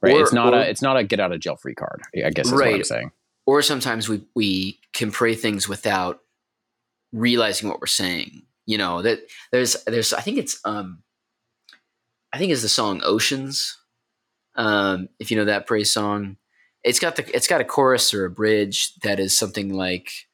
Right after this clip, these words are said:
Speaker 2: um, "Lead me where my trust is without borders, where"
Speaker 1: Oh, we
Speaker 2: I'm
Speaker 1: sing that all the time at Covenant.
Speaker 2: Yeah, it's like,
Speaker 1: Yeah,
Speaker 2: "Where I'm
Speaker 1: that
Speaker 2: out
Speaker 1: was
Speaker 2: upon the waters," and, and stuff like that.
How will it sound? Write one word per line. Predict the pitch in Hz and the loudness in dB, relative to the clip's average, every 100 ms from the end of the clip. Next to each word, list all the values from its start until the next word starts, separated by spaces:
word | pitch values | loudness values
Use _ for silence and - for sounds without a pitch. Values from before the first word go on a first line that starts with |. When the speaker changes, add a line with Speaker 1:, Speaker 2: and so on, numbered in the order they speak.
| _ _ _ - | _ _ _ -6
Speaker 2:
um, | 98 92 87 - | -2 -2 -6 -4
"Lead | 113 143 147 | 0 2 2
me | 139 | 2
where | 131 117 117 113 113 | 2 0 0 2 2
my | 107 104 98 | 0 0 -2
trust | - 107 104 - | 0 0 0 -2
is | 101 104 | -6 -6
without | 98 101 92 - | -2 0 -2 -2
borders, | 92 92 92 92 - - - - _ 156 | -2 -2 -4 -2 0 0 -2 -6 _ -12
where" | 160 95 98 95 92 92 - _ _ _ 120 | -2 2 2 2 0 -4 -8 _ _ _ 2
Speaker 1:
Oh, | |
we | 120 127 | 4 4
Speaker 2:
I'm | |
Speaker 1:
sing | - 131 117 | 4 2 2
that | 104 104 | 2 2
all | 95 | 2
the | 90 | -2
time | 95 90 | -4 -6
at | 85 | -6
Covenant. | - 85 82 69 65 _ - | -8 -8 -8 -12 -14 _ -2
Speaker 2:
Yeah, | 127 131 123 113 107 107 | 2 2 2 2 2 4
it's | 101 | 4
like, | 92 | 4
Speaker 1:
Yeah, | 87 | 4
Speaker 2:
"Where | 117 | 2
I'm | 107 | 2
Speaker 1:
that | |
Speaker 2:
out | 107 | 2
Speaker 1:
was | 113 113 | 4 2
Speaker 2:
upon | 120 113 | 2 2
the | 110 | 2
waters," | 101 101 101 101 101 98 - - - 104 | 2 4 4 2 0 0 0 0 0 -2
and, | 92 90 | -4 -4
and | 117 110 | -4 -2
stuff | - 101 | -2 -2
like | 101 98 | -2 0
that. | 95 - | -2 -2